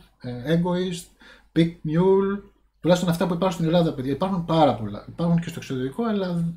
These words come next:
μην φτάσουμε σε αυτή την περίπτωση αυτή τη στιγμή, γιατί δεν ξέρουμε ακόμα, γιατί εγώ αυτό που β-, βλέπω στο μέλλον μας είναι ότι θα έχουμε περισσότερη ποιο-, μάλλον, ποικιλία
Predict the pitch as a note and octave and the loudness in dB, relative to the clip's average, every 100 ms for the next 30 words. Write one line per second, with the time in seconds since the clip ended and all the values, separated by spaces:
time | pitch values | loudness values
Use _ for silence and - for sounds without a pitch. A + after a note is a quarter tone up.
0 | - - G#3 - E3+ C#3+ C3 A2+ A#2+ C3 | -8 0 0 2 0 0 -2 -6 -8 -8
1 | B2 B2+ B2+ - A#2 D3 B2+ - C#3 G3 | -4 -4 -4 -8 -8 -6 -8 -8 -6 -4
2 | E3+ F3 F#3+ - - - - - _ _ | -4 -4 -8 -8 -20 -20 -20 -20 _ _
3 | - - E3 A3 A3 G3+ E3+ G#3 G#3+ F3+ | -14 -2 0 2 2 0 4 6 6 4
4 | E3+ F#3+ E3+ - - - C#3 A3 F3 - | -2 -4 -6 -16 -8 -2 0 0 -2 -8
5 | C3+ - A3 G#3 D#3 C#3 C3+ - A2+ D3+ | -4 0 0 0 -2 -4 -6 -8 0 4
6 | G3 G#3 - C#3+ - C#3 C#3+ D#3 C#3 C#3 | 6 4 -2 -6 -4 -4 0 2 2 2
7 | F#3 G#3 G3+ F#3 E3+ F3 F#3 G3 E3+ D#3 | -2 -4 -4 -6 -4 -4 -2 -4 0 0
8 | C#3 - F#3 G3 - - C3+ C#3 G3 G#3 | 0 0 0 0 -4 -6 -2 0 -2 -4
9 | - _ - C3+ C3+ C3+ C3+ C3 C#3+ D#3+ | -12 _ -2 2 2 0 -2 -6 -2 0
10 | E3 - - - - - _ - - _ | -2 -6 -20 -20 -20 -20 _ -20 -20 _
11 | - C#3+ - C3+ C3 C#3 F#3 | -8 -6 -2 0 4 4 4